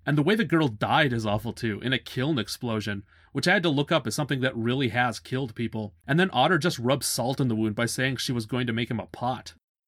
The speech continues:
Then there's the scene I think Ned Tannen was worried the most about, not the near rape, underage sex, or anything else,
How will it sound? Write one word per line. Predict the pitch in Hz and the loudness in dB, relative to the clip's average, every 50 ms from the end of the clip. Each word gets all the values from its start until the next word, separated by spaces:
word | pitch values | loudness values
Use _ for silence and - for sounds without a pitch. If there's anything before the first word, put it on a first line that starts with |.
| _ _ - | _ _ -2
Then | 139 151 160 | 0 2 2
there's | 156 156 135 - | 2 2 2 0
the | 120 | -4
scene | - - 165 160 151 - | -4 0 0 0 0 0
I | - 120 | -2 -4
think | - 156 131 - | -4 -4 -4 -4
Ned | 127 127 131 131 113 | -2 -2 -2 -2 -2
Tannen | - 131 139 135 127 117 110 | -4 -4 -2 -2 -2 -2 -2
was | 110 110 98 104 | -4 -4 -4 -4
worried | 123 135 135 127 117 110 | -4 -2 -2 -2 -2 -2
the | 113 | -2
most | 113 123 139 139 - - | 0 0 0 -2 -2 -4
about, | 104 107 110 110 113 - - _ _ _ _ - | 0 2 2 2 2 -2 -8 _ _ _ _ -8
not | - 123 135 160 170 - _ | -2 0 2 2 0 0 _
the | 180 | 2
near | 175 180 180 185 | 4 4 4 4
rape, | 175 170 202 180 143 156 - _ _ _ | 4 4 4 2 2 2 0 _ _ _
underage | 131 135 143 139 151 147 143 131 | -2 -2 0 2 2 2 2 0
sex, | - - 165 170 160 - - - | -2 -2 0 -2 -2 -2 -4 -4
or | 113 107 107 | -4 -4 -2
anything | 110 127 139 123 151 151 156 | -2 -2 -2 -2 -2 -2 -2
else, | 156 135 131 127 - - | 0 -2 -2 -4 -6 -10